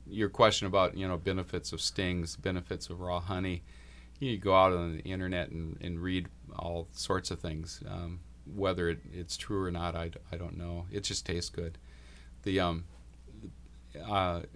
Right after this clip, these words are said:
as far as, uh, some people swear that w-, raw honey tastes better.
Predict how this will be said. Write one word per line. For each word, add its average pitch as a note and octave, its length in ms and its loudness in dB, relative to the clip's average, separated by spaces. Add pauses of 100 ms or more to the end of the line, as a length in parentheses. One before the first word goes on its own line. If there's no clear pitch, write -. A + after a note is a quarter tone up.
(160)
as F#2 160 0
far G#2+ 220 10
as, F2+ 160 2
uh, - 180 -10 (520)
some A#2 240 2
people A2+ 260 -2
swear F#2 380 2
that F2 280 -2
w-, F2 320 -8
raw F2+ 240 8
honey F2+ 420 2
tastes F#2+ 340 2
better. G#2+ 360 0